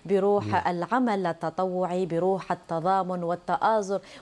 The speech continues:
Speaker 1: والتآخي بينه وبين، آه، بعضه. نتحدث أيضا على، يعني، مظاهر عديدة لمسناها، خاصة خلال جائحة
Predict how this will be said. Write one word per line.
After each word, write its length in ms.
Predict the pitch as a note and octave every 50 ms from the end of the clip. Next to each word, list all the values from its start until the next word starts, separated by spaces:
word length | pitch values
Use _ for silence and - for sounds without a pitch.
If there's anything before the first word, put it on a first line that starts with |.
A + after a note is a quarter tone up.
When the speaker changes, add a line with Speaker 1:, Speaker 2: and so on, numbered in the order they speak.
| -
Speaker 1:
والتآخي 920 | E3 F#3+ G#3 G3+ - - A3+ G3+ - - A3 C4 C4 B3+ A3+ - - G#3+ F3+
بينه 420 | D#3 F#3+ G3 F#3+ F3 F3+ E3 E3+
وبين، 640 | F#3 F3 F3 F3 E3+ D#3 F3 F#3 F#3+ F3+ F3+ F3 F3 E3 - - - - -
آه، 720 | D#3+ E3 - - F3 F3 E3 E3 D#3+ D#3 D3+ - - - -
بعضه. 500 | D#3+ G3+ G3+ G3 G3+ F3 F#3+ F#3+ F3+ G3
نتحدث 600 | G3 F#3+ - G3+ - A#3 F#3 F3 G3+ G3 G3 - -
أيضا 380 | G3+ G#3+ G#3+ F#3+ G3+ G3 F#3+
على، 240 | F3+ G3 G3 G3 F#3+ - - - A3+ -
يعني، 240 | A#2+ F3 G3+ G#3 -
مظاهر 480 | - A3 A#3 A3 B3+ B3+ B3 C4 A3 G#3
عديدة 580 | A3 G3+ C4 C4+ C4 F#3+ - F#3+ F#3+ F#3 -
لمسناها، 520 | F3 F3 E3+ E3+ E3+ D#3 - - F#3+ F#3 F#3
خاصة 480 | F3+ - C#4 C#4+ C#4 B3+ A3 - G#3
خلال 420 | F#3 - - F3 F3 F3+ F#3+ G3 F#3 - - - A#3+ -
جائحة 540 | D#3+ E3 G3 F#3 - D3 C#3+ - F#3+ F#3